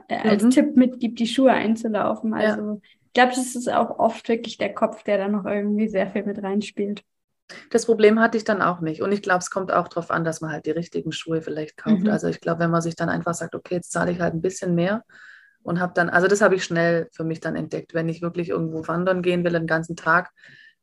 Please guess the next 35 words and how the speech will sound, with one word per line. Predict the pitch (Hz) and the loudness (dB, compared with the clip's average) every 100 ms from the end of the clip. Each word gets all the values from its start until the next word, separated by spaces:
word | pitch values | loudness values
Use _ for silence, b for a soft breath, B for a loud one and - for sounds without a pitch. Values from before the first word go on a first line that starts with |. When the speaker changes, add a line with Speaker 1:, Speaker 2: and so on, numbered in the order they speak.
| - | -2
Speaker 2:
dann | 175 170 | 2 2
muss | 175 | 0
ich | 175 | -2
schon | - 175 180 175 143 _ | -2 -2 -2 -2 -6 _
das | 170 165 | -8 -4
richtige | 180 165 156 | -4 -4 -4
Schuhwerk | 151 208 180 160 | -4 -2 0 0
anhaben, | 160 160 160 170 170 | 0 0 0 2 2
weil | 156 | 0
sonst | 156 156 - | -2 -4 -4
macht's | 151 - | -6 -6
natürlich | 143 156 156 - | -8 -6 -6 -6
auch | - | -10
keinen | - 156 | -10 -10
Sinn. | 151 156 151 - - | -6 -6 -6 -8 2
Also | 165 | 4
das | 214 214 | 6 4
Speaker 1:
Mhm. | |
Speaker 2:
war | 170 156 | 2 0
für | 165 | -2
mich | 160 160 - - _ _ _ _ _ _ _ | -2 -2 -6 -18 _ _ _ _ _ _ _
dann | 165 160 | -4 0
schon | 170 | 2
klar, | 170 160 160 | 2 4 4
dass | 160 156 | 4 0
ich | 147 | -2
da | 151 | -2
jetzt | 151 160 | -2 -4
nicht | 160 | -2
irgendwelche | 160 156 151 151 | -2 0 -4 -4
Turnschuhe | - 185 175 147 | -4 -4 -2 -2
kauf. | 147 147 143 - - _ _ _ _ | -2 -2 -4 -6 -18 _ _ _ _
Und, | - 151 151 - - | -10 -8 -8 -14 -2
ja. | 240 | 0
Speaker 1:
Ja. | 226 226 | 0 -2